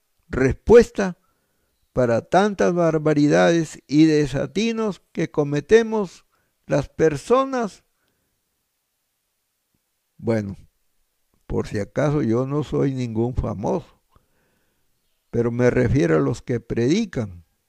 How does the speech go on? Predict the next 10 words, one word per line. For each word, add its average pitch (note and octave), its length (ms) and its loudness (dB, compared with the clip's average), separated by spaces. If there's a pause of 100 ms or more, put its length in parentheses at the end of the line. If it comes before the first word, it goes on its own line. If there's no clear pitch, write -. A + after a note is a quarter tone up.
que G#2+ 140 -4
son C#3+ 320 4
famosos F3+ 800 0 (2000)
y C3 140 0
de D#3+ 300 8
élite, D#3+ 460 0 (1800)
pero C#3 320 4
que C3 140 -2
sin C3+ 260 -2
embargo G3+ 680 -2